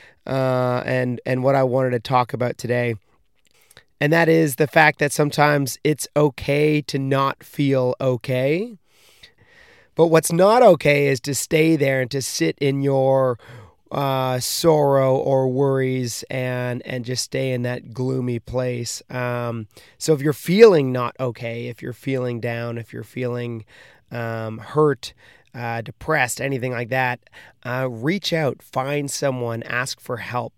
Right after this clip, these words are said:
whether it be a friend, whether it be a family member, uh, reach out to a doctor, Google something, try to look, actively look for a solution, actively look for help, actively,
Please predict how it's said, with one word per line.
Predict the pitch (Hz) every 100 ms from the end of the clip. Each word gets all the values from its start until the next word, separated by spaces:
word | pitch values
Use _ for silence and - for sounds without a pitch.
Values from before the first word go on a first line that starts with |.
| -
whether | 120 117 117
it | -
be | 120 117 113
a |
friend, | 120 - - 143 131 120 113 107 - - _
whether | 120 120 117
it | 117
be | - 120
a | 110
family | 160 160 156 143
member, | 131 123 120 120 117 110 - -
uh, | - 120
reach | 123 135 127
out | 147
to | 127
a | 127
doctor, | 107 143 131 - 139 127 117 117 117 104
Google | 123 151 160 151
something, | - 127 117 120
try | 113 - 135 135 151 147
to | - 131
look, | 120 131 139 - _ - - _
actively | 135 147 - 151 143
look | 135 131 127
for | - 123
a |
solution, | 120 123 123 120 - 117
actively | - 120 - 123 127
look | 120 117
for | - 123 117 110
help, | - 117 117 - - - - _ 120
actively, | 123 - 123 117 123 120 113